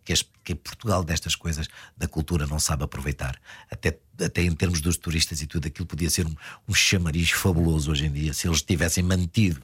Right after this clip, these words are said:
tivessem sabido manter, ah, o, o que aquilo tinha de tradicional. Ah,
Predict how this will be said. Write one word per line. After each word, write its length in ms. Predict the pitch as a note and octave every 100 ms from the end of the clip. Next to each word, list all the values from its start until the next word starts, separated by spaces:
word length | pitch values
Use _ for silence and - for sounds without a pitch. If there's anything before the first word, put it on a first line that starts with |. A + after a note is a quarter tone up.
| -
tivessem 320 | D#2+ E2 E2+
sabido 420 | - E2 C#3 F#2
manter, 520 | D#2+ D#2+ E2 G2+ C#2 - - - -
ah, 280 | F2 D#2+ E2
o, 380 | D#2+ E2 -
o 40 | F#2+
que 120 | -
aquilo 200 | - A2+
tinha 180 | A2+ G#2+
de 120 | F#2
tradicional. 840 | F2+ G2+ F#2+ - G#2 F2 D2+ C2+ - _ _ _ _
Ah, 180 | - -